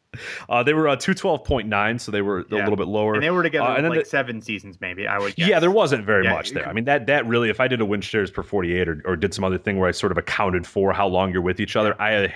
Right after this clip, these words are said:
Speaker 1: have to think that they would be, 'cause you look at those other guys. I mean, those guys were together for a long amount of time, and Russell and Cousy were not really that, you
Speaker 2: Yeah,
Speaker 1: know,
Speaker 2: seven, eight
Speaker 1: in,
Speaker 2: years
Speaker 1: at
Speaker 2: probably,
Speaker 1: least,
Speaker 2: yeah.
Speaker 1: Yeah, not, not nearly as much as those guys. Uh, Jordan Pippen were, uh, two seventy-one point five.
Speaker 2: Yeah.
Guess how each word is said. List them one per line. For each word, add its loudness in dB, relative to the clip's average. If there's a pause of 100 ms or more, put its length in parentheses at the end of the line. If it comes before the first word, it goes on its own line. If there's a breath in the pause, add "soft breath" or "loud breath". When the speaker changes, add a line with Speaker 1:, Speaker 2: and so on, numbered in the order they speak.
Speaker 1:
have 0
to -16
think -6
that -8
they 0
would -6
be, -6 (280 loud breath)
'cause -2
you 0
look 0
at -2
those 0
other 0
guys. -2
I -6
mean, -2
those 0
guys 0
were -6
together -2
for -6
a -2
long 0
amount -6
of -12
time, -4
and -4
Russell 0
and -8
Cousy -4
were -8
not -6
really -4
that, -8
you 0
Speaker 2:
Yeah, -2
Speaker 1:
know, 0
Speaker 2:
seven, -2
eight 2
Speaker 1:
in, 0
Speaker 2:
years 0
Speaker 1:
at 0
Speaker 2:
probably, 0
Speaker 1:
least, -2
Speaker 2:
yeah. 0 (320)
Speaker 1:
Yeah, 2
not, 0
not 0
nearly 2
as -2
much -4
as -10
those -2
guys. 0
Uh, 2
Jordan 0
Pippen 2
were, 4
uh, 2
two 0
seventy-one 2
point -2
five. 0
Speaker 2:
Yeah. -14